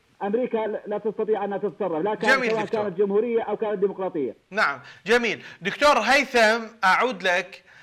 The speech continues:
Speaker 2: آم، آه، نقطة مهمة ذكرها الدكتور الشهري، أمريكا تعزف على نقاط الضعف، وأنت ذكرت أن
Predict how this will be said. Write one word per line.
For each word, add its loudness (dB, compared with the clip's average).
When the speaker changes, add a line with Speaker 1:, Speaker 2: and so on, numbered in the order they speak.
Speaker 2:
آم، 0
آه، -4
نقطة 0
مهمة 0
ذكرها 0
الدكتور -2
الشهري، -6
أمريكا 0
تعزف 0
على 2
نقاط 0
الضعف، 0
وأنت 2
ذكرت 2
أن 0